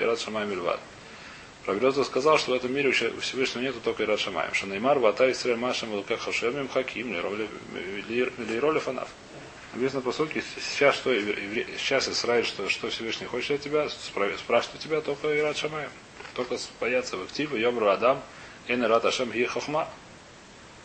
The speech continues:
Написано в Иове, сказал человеку, эн ират Адам ги хохма. То есть Всевыш-, страх перед Всевышним это мудрость. Шекен балашон ивони корин ла ахад ген.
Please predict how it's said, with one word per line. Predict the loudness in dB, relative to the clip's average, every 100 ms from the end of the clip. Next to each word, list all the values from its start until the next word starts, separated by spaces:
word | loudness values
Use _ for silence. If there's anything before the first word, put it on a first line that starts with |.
| -20 -20 -20 -20 -14 -8
Написано | 0 0 2
в | 2
Иове, | 4 2
сказал | 2 6 6
человеку, | 4 2 4 4 2 -2 -10 -20 -20 -20 -20 -18 -4
эн | 2 6
ират | 8 8 6
Адам | 0 0
ги | 0 -2
хохма. | -2 -2 -2 -2 -6 -18 -20 -20 -18 -12
То | -6
есть | -6 -4
Всевыш-, | -4 -2 0 0 -2 -4 -6 -4 -8 -8
страх | -2 6 6
перед | 6 0
Всевышним | 0 2 2 0
это | 0
мудрость. | -2 -4 -8 -10 -16 -20 -20 -20 -18 -18 -18 -8
Шекен | -4 2 4 6
балашон | 6 6 4 2
ивони | 6 6 6
корин | 0 0 4
ла | 8 8 4 -6
ахад | -4 2 2 4
ген. | 4 2